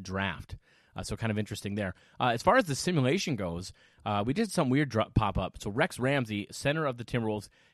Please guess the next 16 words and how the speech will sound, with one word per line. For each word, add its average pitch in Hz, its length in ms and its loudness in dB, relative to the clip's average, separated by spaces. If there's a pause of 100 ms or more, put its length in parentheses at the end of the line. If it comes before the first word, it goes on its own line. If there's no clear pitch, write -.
(100)
cannot 190 360 2
remain 147 280 2
called 131 260 2
up 123 80 0
to - 80 -8
the 113 80 0
N 101 100 2
B 104 140 0
A, 131 160 2 (540)
as 113 100 2
the 120 120 2
N 123 100 4
B 127 100 4
A 117 60 2
has 110 180 0
assigned, 110 600 2